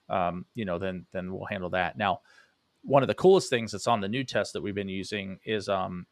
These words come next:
a lot of people are like me where, um, uh, where you did take antibiotics.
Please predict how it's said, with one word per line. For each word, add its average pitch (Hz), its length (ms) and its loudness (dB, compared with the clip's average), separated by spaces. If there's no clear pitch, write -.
a 107 60 2
lot 123 220 6
of 139 40 -2
people 117 220 -2
are 95 140 2
like 90 180 0
me 127 340 -2
where, 95 520 2
um, 92 480 -2
uh, 90 180 0
where 98 540 2
you 110 180 0
did 135 220 2
take 104 240 0
antibiotics. 85 680 -2